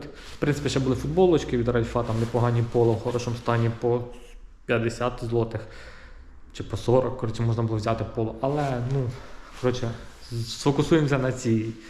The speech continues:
темі. Так. Коротше, друзі, я вже вдома, в Великобританії. Е, худачок, на жаль,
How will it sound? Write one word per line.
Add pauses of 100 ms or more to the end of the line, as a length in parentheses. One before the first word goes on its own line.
(340)
темі. (140)
Так.
Коротше,
друзі,
я
вже
вдома,
в
Великобританії. (420)
Е,
худачок,
на
жаль,